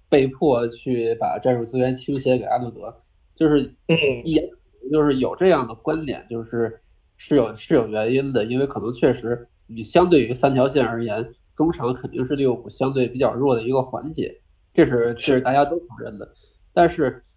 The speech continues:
Speaker 1: 当球队逐渐补强，后防线逐渐补强锋线的时候，那这个时候你可能看到就是球内，球队内有一些人是值得去倾斜资源的，然后包括安诺德。我觉得现在最明显的就是这一点，就是你，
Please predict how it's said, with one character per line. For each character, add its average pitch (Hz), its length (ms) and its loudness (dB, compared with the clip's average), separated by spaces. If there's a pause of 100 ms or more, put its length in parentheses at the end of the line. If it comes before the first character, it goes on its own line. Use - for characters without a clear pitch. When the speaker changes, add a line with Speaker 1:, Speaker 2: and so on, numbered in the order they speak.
(180)
Speaker 1:
当 180 280 2
球 127 160 -8
队 147 160 -2
逐 127 240 -10
渐 151 320 -2
补 98 240 -20
强， 117 320 -6 (480)
后 127 160 -4
防 123 260 -6
线 123 220 -4
逐 127 120 -4
渐 156 200 0
补 104 140 -12
强 123 260 -8
锋 160 180 -2
线 123 180 -4
的 110 140 -14
时 110 100 -10
候， - 300 -8 (160)
那 202 140 0
这 170 140 4
个 131 120 4
时 123 80 -2
候 120 260 2 (220)
你 139 120 0
可 143 140 0
能 113 200 -4
看 151 260 0
到 117 180 4
就 120 140 0
是 120 80 -2
球 120 240 -6
内， 127 320 0
球 - 160 -10
队 147 120 2
内 139 220 0
有 101 160 -4
一 113 80 -12
些 135 120 0
人 123 320 0
是 123 100 -6
值 135 220 0
得 135 160 6
去 127 140 0
倾 151 220 2
斜 117 160 0
资 160 200 -6
源 101 140 0
的， - 80 -18
然 90 80 -20
后 120 120 -8
包 156 100 8
括 147 140 0
安 123 80 -6
诺 131 100 -4
德。 - 220 -12 (340)
我 123 80 -6
觉 127 60 0
得 156 80 2
现 220 80 -2
在 190 120 6
最 185 160 4
明 151 200 -2
显 147 160 -2
的 113 80 -12
就 117 160 -6
是 117 60 -6
这 117 120 -4
一 107 140 -8
点， 107 240 -10
就 143 160 0
是 147 80 2
你， 110 320 -10